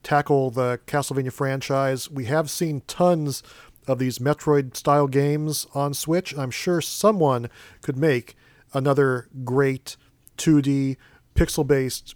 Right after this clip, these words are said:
Castlevania if they wanted to, and if Konami wanted them to. So that's my dream, is to have one of these, uh, talented studios take over the mantle for Castlevania and, uh, give us another exploration-style adventure.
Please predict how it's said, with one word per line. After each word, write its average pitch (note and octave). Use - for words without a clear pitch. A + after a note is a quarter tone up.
Castlevania C3+
if D3+
they C3
wanted B2
to, A#2
and C3+
if -
Konami C3
wanted A#2
them A2+
to. B2+
So B2
that's G#3
my D#3+
dream, A#2+
is C3
to C3
have B2
one C3
of A#2+
these, A#2+
uh, A#2+
talented C#3
studios A#2
take C3
over A#2
the A2
mantle A#2
for -
Castlevania G#2+
and, A2
uh, A2
give A2+
us A2
another A#2
exploration-style A2+
adventure. G#2